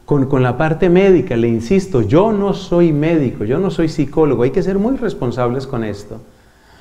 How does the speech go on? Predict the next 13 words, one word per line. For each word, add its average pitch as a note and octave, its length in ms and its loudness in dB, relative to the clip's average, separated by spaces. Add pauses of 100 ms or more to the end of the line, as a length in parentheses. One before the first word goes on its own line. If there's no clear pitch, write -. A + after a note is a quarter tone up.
(100)
Pero B2 160 2
le A2+ 80 2
estoy G3+ 240 0
comentando F#3 640 2
esto F3 360 -2 (340)
porque D3+ 220 0
a D3 60 2
veces E3+ 320 0
conviene F#3+ 500 -2
que D3 80 -4
usted C3 260 -4
lo C#3 120 -2
examine. A#2 540 -8